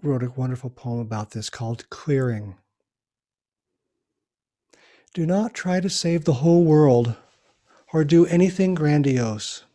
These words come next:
Instead, create a clearing in the dense forest of your life and wait there patiently until the song that is your life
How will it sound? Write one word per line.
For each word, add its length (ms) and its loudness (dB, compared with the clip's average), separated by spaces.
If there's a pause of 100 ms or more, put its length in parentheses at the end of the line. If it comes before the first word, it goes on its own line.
(1040)
Instead, 760 -2 (480)
create 420 0
a 60 -8
clearing 880 -2 (300)
in 100 -8
the 140 -8
dense 440 -6
forest 560 -8
of 100 -8
your 140 -8
life 540 -10 (600)
and 220 -2
wait 320 -2
there 440 -4 (180)
patiently 640 -4 (1400)
until 320 -4
the 120 -4
song 640 -6 (260)
that 280 -8
is 280 0
your 240 -2
life 440 -4